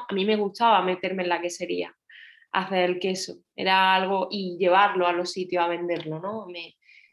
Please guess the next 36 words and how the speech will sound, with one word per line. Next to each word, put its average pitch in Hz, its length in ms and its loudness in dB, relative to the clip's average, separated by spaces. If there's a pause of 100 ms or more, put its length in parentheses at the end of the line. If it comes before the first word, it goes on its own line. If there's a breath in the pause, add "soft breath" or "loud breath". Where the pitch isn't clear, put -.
(120)
me 190 160 -4
gustaba 180 400 0
muchísimo, 190 580 -6
¿no? 202 280 -10 (480 loud breath)
Entonces, 214 360 -2
claro, 214 400 2
es, 190 400 0
es 196 80 -4
un 196 180 -4
privilegio 214 760 0
y 220 160 2
ojalá 202 680 0 (560)
todos, 226 420 2
¿no? 220 140 0
Por 226 140 -2
eso 196 160 -6
creo 208 160 -2
que 214 80 -2
es 208 60 -6
tan 208 140 -8
importante 196 680 -6
la, 185 380 0
la 202 160 0
educación, 196 840 -6 (400 soft breath)
tuvieran 226 600 2 (100)
ese, 262 500 -2
ese, 269 540 0
ese 262 240 0
vínculo, 214 600 0
ese 262 380 -2
conocimiento, 214 800 0
ese 277 260 -2
saber 208 340 2
las 196 180 0
cosas, 175 300 -10
¿no? 214 180 -8